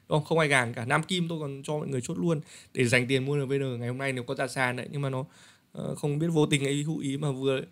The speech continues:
video hôm qua phân tích bảo hôm nay, ờ, múc N V N và khuyến nghị mọi người trên YouTube là mua N V N thì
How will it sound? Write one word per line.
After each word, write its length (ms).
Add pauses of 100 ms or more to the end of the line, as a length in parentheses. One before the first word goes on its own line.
(260)
video 300
hôm 160
qua 400 (220)
phân 120
tích 160
bảo 180
hôm 100
nay, 220
ờ, 500
múc 220
N 180
V 40
N 460
và 80
khuyến 220
nghị 80
mọi 160
người 160
trên 160
YouTube 280
là 120
mua 100
N 120
V 60
N 300
thì 60